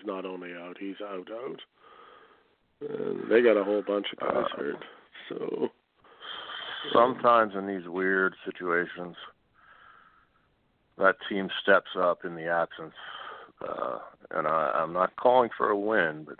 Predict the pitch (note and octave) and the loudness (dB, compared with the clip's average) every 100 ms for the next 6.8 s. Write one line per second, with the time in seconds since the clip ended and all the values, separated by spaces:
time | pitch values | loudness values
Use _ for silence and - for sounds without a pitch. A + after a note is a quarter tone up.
0 | - F#2 F#2 F#2+ F2+ F2 E2 F2 E2+ E2 | -2 -2 -2 -6 -6 -2 0 0 0 2
1 | F2 E2 D2 D2 _ _ - - - - | 2 4 0 -8 _ _ -20 -20 -18 -20
2 | - _ _ - _ _ _ - E2+ E2 | -20 _ _ -18 _ _ _ -4 2 4
3 | E2+ E2 D#2+ E2 D#2+ D2 - - - E2+ | 4 2 6 4 4 -2 -4 -14 -8 2
4 | F2 E2 D#2 - - - _ - D2 D2 | 4 6 4 -4 -16 -20 _ 2 4 4
5 | D2 D2+ - F2 F2 F2 F#2 F2 - F2 | 2 -2 2 8 8 6 -2 -10 -8 -6
6 | E2+ E2 D#2+ D#2 D2+ D2+ D2 | -4 -6 -6 -8 -8 -8 -8